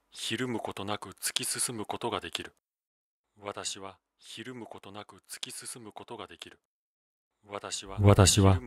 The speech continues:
ひるむことなく突き進むことができる。私はひるむことなく突き進むことができる。私はひるむことなく突き進むことができる。私は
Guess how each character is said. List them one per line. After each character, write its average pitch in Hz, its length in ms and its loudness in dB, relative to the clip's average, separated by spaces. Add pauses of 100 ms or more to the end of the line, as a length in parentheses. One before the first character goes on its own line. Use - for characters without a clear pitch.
(160)
ひ - 240 6
る 127 120 12
む 113 100 12
こ 95 140 6
と 98 100 6
な 104 160 10
く 95 120 2
突 - 220 2
き 127 120 2
進 123 320 8
む 101 80 10
こ - 120 6
と 117 140 10
が 98 80 12
で 85 140 6
き 92 100 4
る。 80 120 -4 (840)
私 101 400 4
は 98 180 -2 (220)
ひ - 240 -4
る 127 120 -2
む 113 120 -2
こ - 140 -6
と 101 100 -6
な 104 140 -2
く 98 140 -12
突 - 200 -4
き - 140 -4
進 - 280 -2
む 104 120 -4
こ - 120 -4
と 120 120 -2
が 98 100 0
で 82 100 -6
き - 140 -6
る。 - 80 -14 (880)
私 101 400 2
は 95 160 -4 (240)
ひ - 240 -4
る 127 100 -2
む 113 120 -2
こ - 160 -6
と 98 100 -6
な 104 140 -2
く 101 100 -12
突 - 240 -4
き 127 120 -2
進 120 320 -2
む 104 80 -6
こ 101 120 -8
と 117 140 -4
が 95 80 -2
で 87 100 -10
き - 140 -6
る。 - 100 -14 (880)
私 101 380 -8
は 95 160 -14